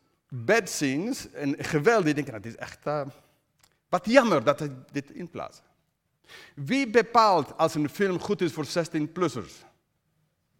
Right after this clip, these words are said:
Niet de schrift, het is een aantal. We hebben een beslissing genomen drie weken geleden. We gaan alleen voor, we gaan naar beneden,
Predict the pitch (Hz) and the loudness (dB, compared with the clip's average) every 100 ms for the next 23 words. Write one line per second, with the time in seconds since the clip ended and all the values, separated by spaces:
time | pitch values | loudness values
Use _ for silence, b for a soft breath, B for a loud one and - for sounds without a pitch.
0 | _ _ _ _ _ _ 208 202 127 - | _ _ _ _ _ _ -12 -10 -10 -4
1 | 208 175 - 151 160 151 131 127 120 127 | -2 -2 -4 -10 -10 -6 -4 -4 -2 -2
2 | 117 113 - - - _ _ _ _ _ | -2 -6 -12 -18 -20 _ _ _ _ _
3 | _ _ _ _ - 196 175 165 - 208 | _ _ _ _ 0 0 2 0 2 0
4 | 226 185 180 165 147 156 156 147 131 127 | 0 0 2 4 2 4 4 2 2 0
5 | 143 160 139 143 135 147 143 143 139 135 | 2 0 -2 -2 0 -2 -2 -4 -4 -4
6 | 147 135 135 147 139 107 | -2 -2 -2 -2 -2 -4